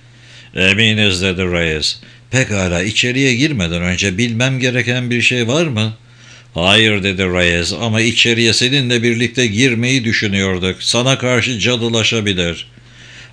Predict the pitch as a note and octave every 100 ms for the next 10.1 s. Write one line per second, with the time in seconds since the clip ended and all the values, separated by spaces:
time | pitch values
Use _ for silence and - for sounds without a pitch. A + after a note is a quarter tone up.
0 | - D#3+ F3 C3 E3 E3 F3 D#3+ D3+ D#3
1 | D#3+ B2 D3 C#3+ B2 B2 G2+ G#2+ G#2 G2+
2 | E2 F2 E2 D#2+ F2 F#2 D#2 G#2 G#2 F2+
3 | F2 D#2+ F2 D#2+ D#2 D2 - - - -
4 | C3+ D3+ D3 - C#3 C3+ B2+ B2+ A#2+ A#2+
5 | A2+ A2 - A2+ A2 G2+ - G2+ G2 E2
6 | E2 D#2 D2 - - - - - - -
7 | F#2+ D3+ F#3 F3 C#3 D3 D3+ D3+ D3+ D#3
8 | D3+ C#3 - C#3+ C3+ C3 B2+ A2 B2+ A#2
9 | G#2+ G2+ F#2+ G2 F2+ E2+ E2 E2 D#2 D#2